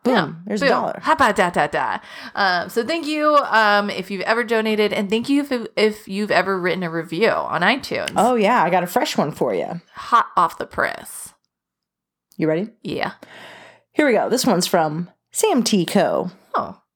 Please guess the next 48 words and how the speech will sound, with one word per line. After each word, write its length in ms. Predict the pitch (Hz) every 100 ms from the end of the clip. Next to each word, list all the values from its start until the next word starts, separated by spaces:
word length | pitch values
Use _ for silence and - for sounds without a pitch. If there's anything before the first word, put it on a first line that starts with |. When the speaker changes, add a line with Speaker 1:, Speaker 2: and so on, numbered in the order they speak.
| _ _ _ _ _ -
Speaker 1:
Best 500 | 226 302 - - - -
casual 560 | 226 180 180 170 190
true 260 | - - 185
crime. 540 | 196 170 120 95 170 _ _ _ _ -
Dot, 140 | 165
dot, 160 | 180 196
dot. 240 | - - -
Speaker 2:
I 40 |
wonder 200 | 240 330
how 100 | 320
many 120 | 285 220
casual 400 | - 202 202 170
true 200 | - 180
crime 240 | - -
podcasts 640 | - - - - - - _ _ -
there 80 | -
Speaker 1:
Probably 200 | 508 349
Speaker 2:
are. 40 |
Speaker 1:
a 60 | 135
lot. 380 | 120 - - _
Speaker 2:
Oh, 220 | 220 190 156
okay. 120 | -
I 200 | 156 175
was 80 | 202
like, 100 | 190
"But 120 | 185 175
we're 100 | 190
the 100 | - -
best." 500 | 202 175 - - -
<laughs> 40 | - -
Speaker 1:
Yeah. 320 | 494 - - _
Speaker 2:
Yeah. 280 | 480 539 - - -
Speaker 1:
We're 80 | 240
the 60 |
Speaker 2:
Okay. 100 | 403
Speaker 1:
best 140 | - -
at 120 | -
it. 100 | -
Speaker 2:
In 60 | 214
my 80 | 220
head, 200 | 226 214
there 100 | 180
wasn't 260 | 165 156
a 60 | 139
lot. 240 | 123 - - _ - _ _
Speaker 1:
I 60 | 262
think 220 | 349 453
there 180 | 523